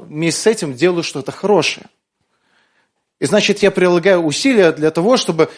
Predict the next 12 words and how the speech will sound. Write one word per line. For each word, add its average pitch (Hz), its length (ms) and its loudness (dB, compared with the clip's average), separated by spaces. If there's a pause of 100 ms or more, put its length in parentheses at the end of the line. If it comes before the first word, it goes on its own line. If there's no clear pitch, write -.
(280)
у 156 80 -4
меня 170 240 2
были 196 320 2
хорошие, 147 680 0 (200)
прекрасные 180 540 0
взаимоотношения 147 680 -4
с 123 80 -6
Богом. 131 440 -2 (1200)
И 165 140 0
гармония 220 500 2
моя 180 260 2
внутренняя, 156 680 -2